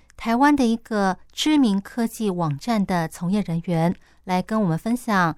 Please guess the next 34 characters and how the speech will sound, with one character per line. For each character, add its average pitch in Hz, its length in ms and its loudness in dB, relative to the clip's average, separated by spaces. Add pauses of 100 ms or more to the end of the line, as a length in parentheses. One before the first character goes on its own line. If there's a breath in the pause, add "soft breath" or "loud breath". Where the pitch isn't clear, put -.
(140 soft breath)
他 180 180 -8
的 175 300 -4
工 185 200 0
作 180 200 -4
经 190 240 -4
验。 220 200 0 (760)
这 403 100 2
个 320 140 8
科 294 160 0
技 302 120 -2
网 190 220 2
站， 208 180 0
它 208 140 -2
的 214 60 0
名 180 200 0
称 202 240 -2
非 202 240 -2
常 190 180 -2
的 170 80 0
有 165 160 -2
趣， 214 440 0 (180 soft breath)
它 - 120 -14
叫 190 180 -2
做 170 340 -2 (180 soft breath)
Inside， 262 600 0 (480)
硬 311 200 4
塞 226 300 0
的 208 240 2 (120)
网 160 300 0
络 247 220 0
趋 - 280 -2
势 - 160 -2
观 185 220 -4
察。 165 380 -4